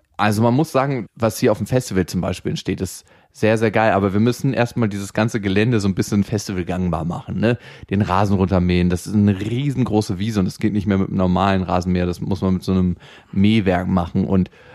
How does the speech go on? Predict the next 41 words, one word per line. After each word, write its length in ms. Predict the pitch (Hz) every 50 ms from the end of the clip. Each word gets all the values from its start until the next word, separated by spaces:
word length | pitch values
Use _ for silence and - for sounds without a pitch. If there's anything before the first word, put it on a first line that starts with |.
| - - -
es 240 | - 95 - - -
muss 240 | 107 107 101 -
Gestrüpp 460 | - 107 - - - - 123 117 - -
weggeschnitten 640 | 98 - - 101 - - 101 92 - - 95 90
werden. 340 | 80 82 82 85 85 87 87 - - 135 - -
Und 160 | _ 110 104 101
dein 160 | 104 117 123
Vater 460 | - - - 156 190 202 - 113 101
kam 260 | - - 123 127 139
aufs 220 | 127 123 - - -
Gelände 480 | 110 104 110 127 135 113 110 139 170
und 160 | - - 98
das 100 | 101 -
Erste, 280 | - - 123 - - -
was 120 | - -
er 60 | 117 110
gesagt 240 | 104 110 113 -
hat, 100 | 120 104
ist, 160 | - 98 - - - - - - - - - _ _
„Oh 80 | - 104
Gott, 220 | - 87 76 82
oh 40 | 80
Gott. 360 | - - 143 - - 220 226 - - - 208 196 - - _ - - - _ -
Oh 180 | 120 143 139
Gott, 280 | 113 - 117 87 85 101 104
oh 20 |
Gott. 300 | - - 156 - - - - - - - - - - _ _ _ _ _
Oh 200 | - 110 131 127 -
Gott, 280 | - - 95 101 -
wie 100 | 120 113
wollt 160 | 107 117 123 123
ihr 80 | 131
das 160 | 117 123 -
alles 240 | 120 104 107 104 -
schaffen?“ 320 | - - 85 - 90 87 - - - - - - - - -
Und 100 | - 117
dann 100 | 113 113
dachte 180 | 117 120 120 120
ich 60 | 113
mir 140 | 113 117 110
so, 180 | 107 107 101